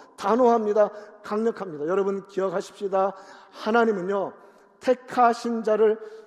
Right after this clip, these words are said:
결코 놓치시거나 놓아주시는 법이 없습니다. 우리 한번 따라해 봅시다. 하나님은 택하신 자를 놓치시거나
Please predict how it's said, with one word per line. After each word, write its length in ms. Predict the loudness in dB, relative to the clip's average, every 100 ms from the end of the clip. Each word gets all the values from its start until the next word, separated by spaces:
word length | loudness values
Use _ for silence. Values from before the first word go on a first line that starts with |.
| -20
결코 920 | _ 6 10 12 10 6 2 6 6 2 -10 -2
놓치시거나 960 | 2 2 0 -4 -2 -2 0 0 0 -4 -10 -20 -16 2
놓아주시는 720 | 10 12 12 10 4 -2 4
법이 360 | 4 4 -2 -6 -10 2
없습니다. 720 | 2 4 -6 -6 -10 -18 -20 _ _ _ _ _ _ _ -8
우리 120 | -6
한번 140 | -4
따라해 220 | -2 0 -2
봅시다. 260 | -6 -12
하나님은 560 | -2 2 4 2 0 -6 -14 -20 _ _ _ _ _ -20 -14
택하신 460 | -8 -4 -2 -2 0
자를 420 | 0 0 -4 -8 -18 _ _ _ _ _ _ _ -18
놓치시거나 840 | -2 0 0 -6 -4 -4 -6 -10 -14